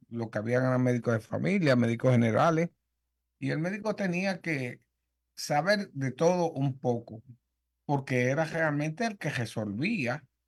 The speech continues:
pues, los problemas que tenía esa persona. Pero hoy en día, pues, con las especializaciones,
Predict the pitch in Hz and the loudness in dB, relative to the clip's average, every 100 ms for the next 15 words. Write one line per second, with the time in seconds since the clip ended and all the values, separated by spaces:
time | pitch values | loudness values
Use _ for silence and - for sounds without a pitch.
0 | _ _ _ _ _ - 131 127 120 120 | _ _ _ _ _ -6 0 0 -2 -6
1 | 113 117 143 - 123 113 104 113 113 113 | -4 -4 -4 -4 -8 -6 -6 -4 -6 -6
2 | 117 117 117 - 117 - 196 160 131 _ | -10 -8 -10 -10 -12 -4 -4 -4 -8 _
3 | _ _ - - - _ - 151 139 135 | _ _ -20 -20 -20 _ -2 0 2 0
4 | 135 131 127 131 147 165 190 165 175 202 | 0 0 2 2 2 2 0 0 2 0
5 | 196 143 - 135 123 117 127 - 131 - | 0 -6 -2 -2 -2 -4 -8 -6 -8 -6
6 | 127 120 127 120 214 208 160 170 - | -6 -4 -6 -6 -2 0 0 -2 -6